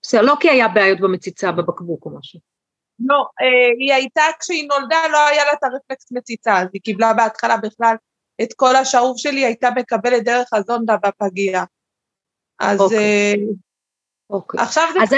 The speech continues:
Speaker 1: זה
Speaker 2: מדאיג אותי, כי היא אמרה רק מאתיים גרם לחודש היא עלתה, והרבה אומרים לי שזה נשמע קצת.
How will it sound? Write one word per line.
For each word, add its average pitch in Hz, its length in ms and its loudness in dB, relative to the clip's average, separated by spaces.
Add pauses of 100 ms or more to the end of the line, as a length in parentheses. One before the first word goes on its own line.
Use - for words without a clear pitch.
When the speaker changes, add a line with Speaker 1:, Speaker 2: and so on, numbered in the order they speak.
Speaker 1:
זה - 60 -10
Speaker 2:
מדאיג 320 360 -2
אותי, 208 420 -6 (580)
כי - 120 -4
היא 214 220 4
אמרה 240 320 2
רק 277 140 -4
מאתיים 269 460 -2
גרם 254 260 -2
לחודש 254 520 -4
היא 247 80 0
עלתה, 220 340 0 (140)
והרבה 190 380 -2
אומרים 226 300 -2
לי 247 100 -8
שזה 208 300 -4
נשמע 196 360 -4
קצת. 208 380 -6